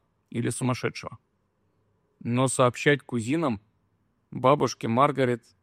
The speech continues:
или той же противной тётушке-медиуму о присутствии в Гринхолле своего персонального привидения Ливи всё-таки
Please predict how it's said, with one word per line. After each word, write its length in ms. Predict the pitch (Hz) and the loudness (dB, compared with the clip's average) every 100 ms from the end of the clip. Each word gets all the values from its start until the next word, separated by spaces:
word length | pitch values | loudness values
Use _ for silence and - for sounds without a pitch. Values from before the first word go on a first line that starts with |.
| _ _ _ | _ _ _
или 160 | 120 123 | 0 0
той 240 | - 147 | 2 2
же 120 | 131 | 2
противной 500 | 117 120 - 147 131 | 0 -2 -2 -2 -2
тётушке-медиуму 1120 | 113 139 123 - 120 123 160 151 135 127 120 - | 0 -2 -4 -6 -4 -4 0 0 2 0 -2 -4
о 100 | 107 | -6
присутствии 640 | 113 110 143 - 127 117 - _ _ _ _ - | -6 -6 -10 -4 -2 -2 -6 _ _ _ _ -20
в 100 | 147 | -8
Гринхолле 600 | 123 117 - 170 180 175 _ _ _ _ _ | -4 -4 0 2 2 0 _ _ _ _ _
своего 280 | - - 151 | -4 4 4
персонального 580 | 143 135 143 147 139 135 | 4 0 2 4 4 2
привидения 760 | 127 131 127 131 127 120 120 113 | 2 0 2 2 2 2 -2 -4
Ливи 380 | - 113 156 156 | -4 0 2 2
всё-таки 500 | 139 - 135 143 135 | 0 -2 -4 -4 -4